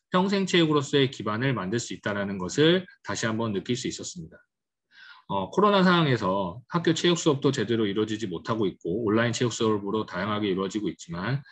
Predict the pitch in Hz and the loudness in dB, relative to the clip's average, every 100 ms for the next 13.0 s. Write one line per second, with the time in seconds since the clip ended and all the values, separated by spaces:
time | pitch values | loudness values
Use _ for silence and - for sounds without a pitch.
0 | - - - - 165 160 151 139 110 123 | -20 -20 -14 -2 4 6 6 4 2 2
1 | 127 127 127 156 143 135 113 113 104 120 | 4 2 2 0 -2 -2 -4 -4 -4 -2
2 | 147 160 - - 156 147 85 92 80 82 | -2 -2 -6 -6 -2 -2 -2 -6 -8 -8
3 | 82 85 104 - _ - - _ - - | -8 -8 -10 -12 _ -20 -20 _ -12 0
4 | 160 180 160 156 151 107 104 120 104 117 | 4 6 6 4 2 0 0 -2 -2 -4
5 | 117 98 110 123 165 185 - 160 - 147 | -4 -4 0 0 0 0 0 -6 -2 0
6 | 135 139 143 123 - 151 139 90 101 139 | 2 2 0 -2 -4 -6 -4 -6 -6 -8
7 | - - - 143 151 135 117 110 135 147 | -12 -20 -12 -4 0 4 4 4 2 2
8 | 170 - _ _ _ - 170 170 151 139 | 0 -4 _ _ _ -2 2 2 2 0
9 | 127 147 139 95 - _ - 160 160 143 | -2 -2 -4 -4 -10 _ -2 2 2 2
10 | 143 156 156 143 127 127 139 135 110 113 | 0 0 -2 0 0 0 0 -2 -6 -6
11 | 110 117 113 98 87 95 127 143 127 101 | -4 -4 -2 -4 -6 -4 0 0 0 -2
12 | 107 110 - 90 104 87 92 - - - | 0 0 -2 -4 -4 -6 -8 -16 -18 -20